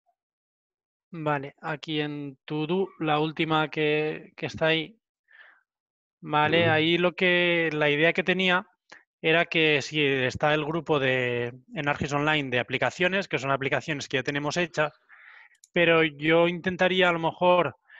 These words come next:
Speaker 1: eh, abstraernos un poco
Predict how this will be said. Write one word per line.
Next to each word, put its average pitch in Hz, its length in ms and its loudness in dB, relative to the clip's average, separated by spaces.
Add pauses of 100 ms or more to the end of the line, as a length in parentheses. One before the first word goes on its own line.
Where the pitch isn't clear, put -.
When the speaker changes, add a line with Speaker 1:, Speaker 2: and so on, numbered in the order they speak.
(360)
Speaker 1:
eh, 143 840 0 (640)
abstraernos 165 920 0
un 165 140 -8
poco 190 560 0